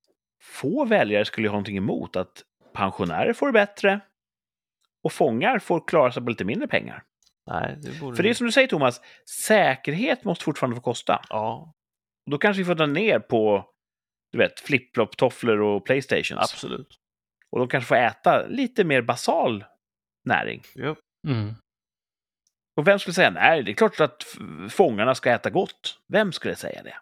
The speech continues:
Speaker 2: Ja, det finns folk.
Speaker 1: Nej, nej, nej.
Speaker 2: Hur ska de kunna rehabilitera sig om vi inte behandlar dem som en
Speaker 1: Byt dagskostnad på fängelser och ålderdomshem.
Speaker 3: Mm.
Speaker 1: Det borde man gå till val på.
Speaker 2: Ja, du har min röst.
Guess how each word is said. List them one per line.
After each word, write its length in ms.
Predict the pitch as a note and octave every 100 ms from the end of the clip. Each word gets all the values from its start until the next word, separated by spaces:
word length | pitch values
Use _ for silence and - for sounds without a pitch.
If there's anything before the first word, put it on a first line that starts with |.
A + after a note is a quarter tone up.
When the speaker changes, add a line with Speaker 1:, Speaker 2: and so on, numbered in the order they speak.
| -
Speaker 2:
Ja, 120 | -
det 100 | E3+
finns 200 | - A#2
folk. 320 | - - - _ _ _ _ _ _
Speaker 1:
Nej, 300 | - E2 D2+ -
nej, 100 | -
nej. 80 | -
Speaker 2:
Hur 100 | C#4+
ska 160 | B3+ A#3+
de 60 |
kunna 180 | A3 G#3+
rehabilitera 600 | G3+ G3 G3 F#3 - F3+
sig 220 | F3 F3
om 120 | E3 F3
vi 40 |
inte 120 | E3
behandlar 360 | E3 D#3 D3+ D3
dem 100 | D3
som 140 | - D3
en 640 | D3 D3 C#3+ D3 D3 - - -
Speaker 1:
Byt 340 | D3+ G3+ -
dagskostnad 560 | - C#3+ - D3 C3+ C3+
på 80 | B2+
fängelser 480 | - A#2+ A2+ - G2+
och 60 |
ålderdomshem. 580 | G#2 G2 G2 - G#2+ E2+ F2 -
Speaker 3:
Mm. 240 | C3 B2
Speaker 1:
Det 180 | C#3+ D#3
borde 160 | A#2 A2
man 120 | G2
gå 100 | G2
till 120 | F#2+ F#2+
val 220 | C3 A2+
på. 60 | G2+
Speaker 2:
Ja, 180 | C3+ D3
du 80 | C#3+
har 80 |
min 160 | D#3 D#3+
röst. 360 | D3+ C#3+ -